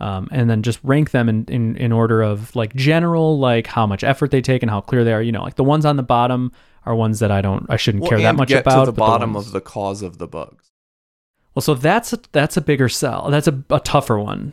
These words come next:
Speaker 1: That's
Speaker 2: Yeah,
Speaker 1: one
Speaker 2: but it's
Speaker 1: that
Speaker 2: something you could still pay someone to do.
Speaker 1: Oh, I agree. Yes. But it, it's like, to me, I'm like, "Okay, I could send this, this person on this mission,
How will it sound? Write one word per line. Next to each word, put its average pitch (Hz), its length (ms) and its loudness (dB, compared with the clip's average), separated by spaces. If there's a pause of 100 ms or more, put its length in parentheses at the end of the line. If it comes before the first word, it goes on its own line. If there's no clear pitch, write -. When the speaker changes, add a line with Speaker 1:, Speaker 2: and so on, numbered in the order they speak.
(140)
Speaker 1:
That's 135 240 0
Speaker 2:
Yeah, 175 80 -2
Speaker 1:
one 175 160 2
Speaker 2:
but 170 60 0
it's 147 100 0
Speaker 1:
that 131 100 2
Speaker 2:
something 160 440 -4
you 135 80 -8
could 131 140 -12
still 139 180 -4
pay 131 180 -8
someone 104 280 -10
to 87 80 -18
do. 107 260 -12
Speaker 1:
Oh, 156 200 2
I 139 120 2
agree. 117 480 -4 (100)
Yes. - 460 -8
But 160 100 4
it, 156 160 -2
it's 175 160 -4
like, 151 180 0
to 147 100 2
me, 139 340 0 (260)
I'm 127 140 0
like, 120 340 -2
"Okay, 127 220 -4
I 110 160 -2
could 135 180 -2
send 147 360 0
this, - 340 -4 (100)
this 139 160 0
person 143 320 0
on 120 80 2
this 117 140 -2
mission, 131 560 -2